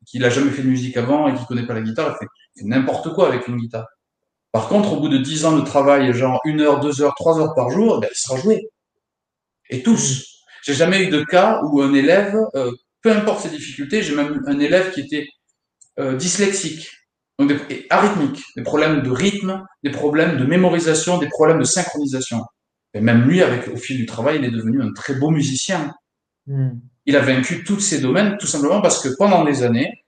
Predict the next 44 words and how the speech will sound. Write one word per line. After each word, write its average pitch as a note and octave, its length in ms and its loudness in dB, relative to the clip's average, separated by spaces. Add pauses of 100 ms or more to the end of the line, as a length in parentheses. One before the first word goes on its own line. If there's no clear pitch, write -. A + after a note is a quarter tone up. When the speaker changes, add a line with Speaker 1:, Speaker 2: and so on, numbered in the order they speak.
(160)
Speaker 1:
il G3 120 2
a D3+ 80 4
travaillé, A#2 720 -4 (300)
il C#3 100 2
a C#3 80 6
accepté C#3+ 340 -2
ma C3+ 140 2
guidance C3+ 360 0
en A#2 100 -4
tant A#2 120 -4
que, G#2 280 -6 (200)
parce A#2 140 -6
que - 80 -6
moi, C3 180 4
j'ai B2 100 0
fait B2+ 120 -6
le A#2+ 100 -2
chemin B2+ 360 -2
un A#2 100 0
petit B2+ 160 -6
peu A2+ 340 -4 (240)
en G#2 120 -6
amont, C#3+ 320 4
si - 140 -8
tu C3+ 120 -12
veux. F3 300 -6 (680)
Et, C#3+ 220 -4
et - 20 -4
suite B2+ 240 -6
à A2 80 -2
ça, G3+ 460 -2
sur - 260 -6
son C3 180 -2
propre - 300 -6
voie, F3+ 240 2
il C3+ 120 -4
est, A2+ 260 -2
il A#2 100 -4
a, A#2+ 100 0
il B2 140 -4
a A#2 60 -2
appris A#2 180 -6
à C3+ 40 -4
maîtriser. C#3+ 380 -6